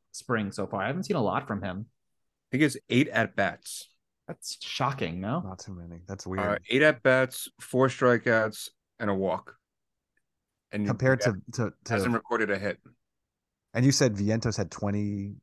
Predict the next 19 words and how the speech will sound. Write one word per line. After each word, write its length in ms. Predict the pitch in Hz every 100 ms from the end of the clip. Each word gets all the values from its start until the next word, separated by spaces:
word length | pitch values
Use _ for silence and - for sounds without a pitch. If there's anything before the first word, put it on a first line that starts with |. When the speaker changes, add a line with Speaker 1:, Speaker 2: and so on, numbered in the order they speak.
| _ _ -
Speaker 3:
how 120 | 101
many? 260 | 123 180 233 _ _ _ -
Speaker 2:
Twenty-three 480 | - 131 123 113
at 140 | 98 90
bats. 460 | - - - - - _ _ _ _ _ _ -
Speaker 3:
That's, 360 | 135 - - -
that's 140 | 120
such 160 | - 127
a 60 | -
stark 320 | - 90 85
difference. 360 | 95 - - 95
You'd 120 | 92
think 180 | 123 117
that 80 | 90
they'd 80 |
be 40 | 76
playing 400 | - 90 85 80
Alvarez 380 | 82 113 - -
more. 240 | - -